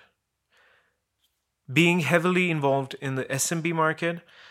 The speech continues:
Stax views billing as a key part of how it structures its business. The firm's president, Rahmatullah, says that most merchant service providers make their services challenging to understand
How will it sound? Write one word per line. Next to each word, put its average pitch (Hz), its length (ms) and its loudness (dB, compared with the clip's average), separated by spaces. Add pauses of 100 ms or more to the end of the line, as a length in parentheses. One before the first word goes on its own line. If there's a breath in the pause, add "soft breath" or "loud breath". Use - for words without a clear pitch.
(220 loud breath)
Stax - 560 4
views 139 400 -2
billing 123 500 2
as 117 220 -2
a 123 40 -6
key 135 220 -6
part 120 320 2
of - 220 -8
how 123 260 4
it 123 160 -10
structures 120 600 -4
its - 180 -8
business. 98 560 -12 (1200 soft breath)
The 143 80 -2
firm's 156 320 4
president, 160 640 2 (100)
Rahmatullah, 131 640 -2 (380 loud breath)
says 151 320 2
that 139 340 4
most 151 440 0
merchant 139 400 0
service 131 320 0
providers 123 680 0
make 131 260 -2
their 139 140 0
services 131 640 -2
challenging 127 760 2
to 139 140 0
understand 139 640 0